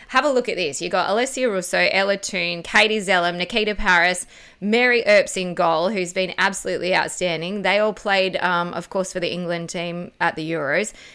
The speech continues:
You got the Canadian, um, Adriana Leon, who Australia should know pretty well 'cause she put a couple of goals away against us. You've got English international junior level Leah Galton.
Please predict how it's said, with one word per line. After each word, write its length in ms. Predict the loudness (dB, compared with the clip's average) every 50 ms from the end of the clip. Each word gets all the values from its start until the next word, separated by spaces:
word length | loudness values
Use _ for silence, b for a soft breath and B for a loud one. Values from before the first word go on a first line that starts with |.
| B -8
You 100 | -2 0
got 160 | 0 0 0
the 80 | -2
Canadian, 580 | -4 -2 -2 0 0 0 0 0 -2 -4 -6 -6
um, 360 | -4 -4 -4 -4 -4 -6 -8 -6
Adriana 560 | -6 -6 -4 -2 -2 0 0 2 0 0 -2
Leon, 460 | -2 -2 -2 -2 -2 -2 -2 -2 -2
who 400 | -2 -2 -2 -2 -2 -2 -4 -6 -6 -8
Australia 420 | -10 -4 -2 0 0 0 0 -2
should 240 | -4 -6 -6 -6 -6
know 160 | -6 -6 -6
pretty 220 | -6 -6 -6 -4
well 200 | -2 0 0 -2
'cause 140 | -2 -4 -6
she 380 | -6 -6 -6 -4 -6 -6 -8 -12 _ _ _ _ _ -12
put 120 | -10 -8
a 60 | -6
couple 240 | -4 -4 -4 -4 -6
of 60 | -4
goals 220 | -2 -2 -2 0 -2
away 200 | -2 -4 -2 -4
against 380 | -4 -4 -6 -6 -6 -8 -6 -4
us. 260 | -2 -2 -2 -4 -8 B B B B B B B B
You've 160 | -10 -6 -2
got 280 | 0 2 2 2 0 -2 -4
English 400 | -4 -4 -2 0 -2 -2 -2 -2
international 560 | -4 -4 -4 -4 -4 -4 -4 -4 -6 -6 -6
junior 340 | -4 -2 -2 -2 -2 -2 0
level 360 | 0 0 2 2 0 0 0
Leah 240 | 0 0 0 -2 -2
Galton. 640 | 0 0 0 0 0 -2 -4 -6 -6 -6 -6 -8